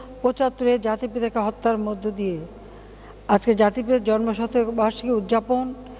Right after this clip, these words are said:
ইউনেস্কো কর্তৃক সেই যৌথভাবে উদযাপনের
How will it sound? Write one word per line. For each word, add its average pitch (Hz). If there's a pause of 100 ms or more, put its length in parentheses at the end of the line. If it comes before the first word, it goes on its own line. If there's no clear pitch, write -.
(240)
ইউনেস্কো 247
কর্তৃক 240 (1120)
সেই 220 (400)
যৌথভাবে 254 (400)
উদযাপনের 247